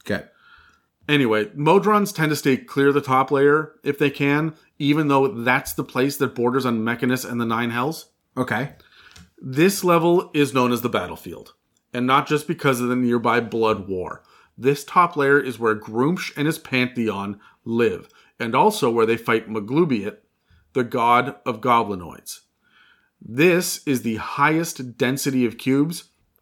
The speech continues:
Speaker 2: and fortresses and battlefields litter the plain. The realm of Nishrek specifically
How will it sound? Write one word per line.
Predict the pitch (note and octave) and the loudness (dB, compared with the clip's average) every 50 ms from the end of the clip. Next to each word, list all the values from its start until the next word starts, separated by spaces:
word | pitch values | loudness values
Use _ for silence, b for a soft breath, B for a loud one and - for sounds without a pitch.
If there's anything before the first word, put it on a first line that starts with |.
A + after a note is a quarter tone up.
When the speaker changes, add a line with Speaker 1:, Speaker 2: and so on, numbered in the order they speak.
| _ - _ | _ -16 _
Speaker 2:
and | C#3+ A#2+ G2+ | -10 -10 -10
fortresses | - - - D#3 E3+ E3+ - E3+ - F#3+ F#3+ F3+ - b b b b b | -10 -2 0 0 0 0 -2 -4 -2 0 0 -2 -2 b b b b b
and | A#2+ A#2 G#2 | -10 -10 -2
battlefields | - B2 A#2+ C3 C3+ B2+ - - C#3 C#3 C#3 C3 - - _ _ | 0 2 2 2 2 -2 -4 -2 0 0 0 0 -4 -10 _ _
litter | - G#2+ A#2 A#2+ B2+ C#3 C3+ C#3+ C#3 | -12 -8 -4 0 2 4 4 4 2
the | C3 C#3 | 2 0
plain. | C#3 - A2 G#2 F#2+ E2 - - _ _ _ _ _ _ _ _ _ | -4 -4 -10 -10 -10 -12 -14 -18 _ _ _ _ _ _ _ _ _
The | - A#2+ C3 B2+ | -8 -4 -2 -2
realm | A#2+ B2+ D3 D3+ E3+ F#3 F#3+ F#3+ | 2 4 4 4 6 4 2 0
of | - D3+ C3+ A#2 | -2 -4 -4 -2
Nishrek | A#2 A#2+ A#2+ B2+ D3 F3+ F3+ - - - D3+ D3+ D3+ - | -2 -2 -2 0 0 0 -2 -2 -2 0 0 0 0 -2
specifically | - - - - B2 - - - F#3+ F3+ F3+ D3+ - - A2 G#2 G#2 - | -10 -12 -10 -10 -10 -8 -2 0 0 0 0 -4 -6 -4 -4 -4 -4 -8